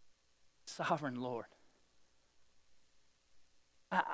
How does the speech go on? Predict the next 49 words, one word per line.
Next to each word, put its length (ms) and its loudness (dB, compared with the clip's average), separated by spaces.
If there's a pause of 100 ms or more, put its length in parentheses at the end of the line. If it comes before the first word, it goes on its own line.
(160)
I 60 12
oftentimes 600 12
think, 340 10 (240)
and 160 8
I, 200 12
and 160 8
I 100 12
don't 140 8
know, 160 10
this 280 4
might 220 8
just 180 -6
be 160 4
me, 320 10
I'm 300 10
weird 340 10
like 220 12
that, 200 10
is 140 2 (220)
as 120 12
I 140 12
pray, 340 12
I 80 12
catch 360 12
my, 180 12 (180)
myself 500 12 (240)
on 120 12
the 60 12
things 320 12
that 100 12
I 100 12
say. 460 12 (680)
You 140 12
ever 120 12
do 180 12
that 180 12
and 100 12
you, 160 8
you 80 8
catch 320 12
yourself 340 12
on 60 8
the 80 12
words 300 12
that 180 6
you 80 10
use, 420 10
you 80 8
know? 220 12